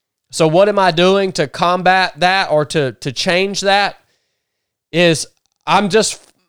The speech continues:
I'm literally forcing myself to pray now multiple times a day. I'm forcing myself to do it.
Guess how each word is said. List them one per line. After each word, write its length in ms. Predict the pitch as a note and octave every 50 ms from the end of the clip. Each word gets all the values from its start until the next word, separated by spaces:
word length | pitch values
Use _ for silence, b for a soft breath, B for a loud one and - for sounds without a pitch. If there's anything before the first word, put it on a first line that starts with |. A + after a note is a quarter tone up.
| _ _ -
I'm 260 | D3+ G3 A3+ A3+ G3 - -
literally 540 | F#3 F3+ F3 G#3 B3 A#3 G3 F3 D#3+ D#3 C#3+
forcing 480 | - F#3+ G3+ G#3 F#3 - F#3 E3+ D#3
myself 500 | D3+ C#3+ C#3 - - F3 D#3+ D3+ - -
to 80 | - C#3
pray 440 | - - F3 F3 D#3 A#2 G#2 A2 - _ _ _ _ _ _ _ _ _ _ _ _ -
now 520 | C3+ C#3 D#3+ D#3 D3 B2 G#2+ G2+ G2+ - _ _ -
multiple 440 | C3 C#3+ D3+ D3+ - C#3+ C3 C#3+
times 340 | - - D#3+ C#3 C3+ C3+ B2 B2+
a 60 | B2
day. 320 | B2 C3 A2+ F#2+ G2 - _ _ _ _ _ _ _ _ _ _ _ _ _ _ -
I'm 80 | C#3+ D#3+
forcing 380 | - G#3+ A#3+ A3 - G#3+ G3 F3+
myself 380 | E3 D#3+ - G3 F3+ E3 -
to 60 | -
do 200 | C#3 C#3 F3+ F3+ C#3+
it. 140 | - -